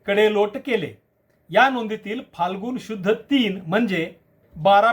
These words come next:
फेब्रुवारी सोळाशे एकोणनव्वद आणि माघ वद्य तीस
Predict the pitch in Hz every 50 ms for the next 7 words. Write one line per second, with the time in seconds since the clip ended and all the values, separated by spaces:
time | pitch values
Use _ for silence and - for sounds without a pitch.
0 | - 208 208 190 214 214 208 208 202 208 170 - 190 180 190 185 - - - 202
1 | 180 - 269 277 277 254 190 156 143 151 156 - _ _ _ _ _ _ _ 196
2 | 196 214 226 240 226 190 180 185 202 226 220 208 233 226 196 202 208 196 190 208
3 | 220 220 - - 254 226 214 214 202 - -